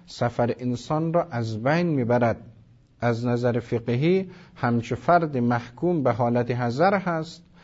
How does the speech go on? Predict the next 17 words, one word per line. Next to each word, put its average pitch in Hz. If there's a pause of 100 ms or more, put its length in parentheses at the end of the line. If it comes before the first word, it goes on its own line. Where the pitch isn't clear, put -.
(300)
و 143
هر 202
که 135
در 120
حالت 120
حضر 123
باشد، 120 (400)
وظیفه 120
دارد 120
که 123
نمازهای 123
چهار 190
رکعتی 170
را 151 (400)
کامل 156
انجام 123
بدهد. 104